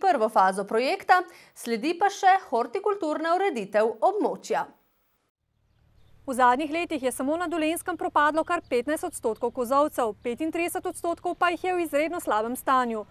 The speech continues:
Speaker 2: Muzej je prvi korak k ohranjanju te kulturne dediščine.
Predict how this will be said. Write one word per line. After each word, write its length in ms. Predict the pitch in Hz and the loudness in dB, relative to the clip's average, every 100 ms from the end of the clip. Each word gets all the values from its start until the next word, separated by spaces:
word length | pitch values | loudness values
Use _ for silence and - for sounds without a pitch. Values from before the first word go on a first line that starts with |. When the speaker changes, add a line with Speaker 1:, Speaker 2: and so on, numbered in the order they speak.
| - - | -16 -8
Speaker 2:
Muzej 300 | 247 254 240 | -2 2 2
je 80 | 226 | 2
prvi 280 | 294 320 | 0 0
korak 340 | - 370 339 349 | -2 2 2 2
k 60 | |
ohranjanju 560 | 370 339 320 320 339 339 | -2 0 0 0 -4 -6
te 120 | - 359 | -6 -6
kulturne 480 | 381 - 214 247 254 | -6 -4 -4 -4 0
dediščine. 540 | 233 226 - 233 220 | 0 -2 -10 -10 -8